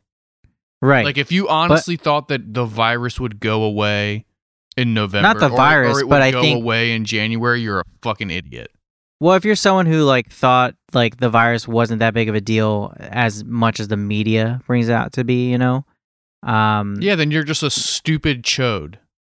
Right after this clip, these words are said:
Speaker 1: Right, but if you're someone who subscribes to that,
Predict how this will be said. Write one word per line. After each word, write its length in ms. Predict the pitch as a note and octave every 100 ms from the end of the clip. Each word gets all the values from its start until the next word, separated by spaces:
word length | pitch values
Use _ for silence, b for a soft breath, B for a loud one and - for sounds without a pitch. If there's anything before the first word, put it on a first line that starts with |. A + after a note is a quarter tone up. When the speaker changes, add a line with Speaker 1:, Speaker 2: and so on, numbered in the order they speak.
| _ _ _ _ _
Speaker 1:
Right, 440 | G3 G3+ G#3+ A2+ G2 -
but 220 | B2+ D3
if 100 | D3
you're 100 | D#3
someone 260 | D3 D#3 C3+
who 60 |
subscribes 680 | B2 A#2+ - B2 A#2 A#2 -
to 80 | G#2+
that, 340 | G#2+ G2+ G2+